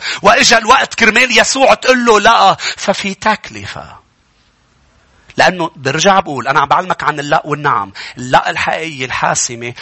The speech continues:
فيها ألم، فيها تكلفة. إذا اللا سهلة، يعني إذا بينعرض عليك أكل أنت ما بتاكلها ولا بحياتك، لا للعزيمة بتكون حاسمة وقوية، مش لأنه هي،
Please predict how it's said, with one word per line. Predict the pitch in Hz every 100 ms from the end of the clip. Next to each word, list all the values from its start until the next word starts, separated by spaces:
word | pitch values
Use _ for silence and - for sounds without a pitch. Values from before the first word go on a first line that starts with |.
| - -
فيها | - 156 160 156
ألم، | 170 123 110 - -
فيها | - 147 139
تكلفة. | - 160 - 135 120 113 107 - -
إذا | 160 165
اللا | 143 156 -
سهلة، | - 214 180 151
يعني | 147 165 160 165
إذا | 156
بينعرض | 139 147 151 190 156
عليك | 143 175 -
أكل | 190 -
أنت | 151 175 -
ما | 135 139
بتاكلها | 160 _ 151 127 170 160 123 - - -
ولا | 131 135 151 156
بحياتك، | - 139 127 160 - 147 - - -
لا | 147 147 170 214
للعزيمة | 147 139 127 135 123 170 139 131
بتكون | 131 - 160 135
حاسمة | - 180 - 160 147
وقوية، | - 135 151 143 123 135 - -
مش | 151 - -
لأنه | 202 196 202 165
هي، | 143 180 120 131 131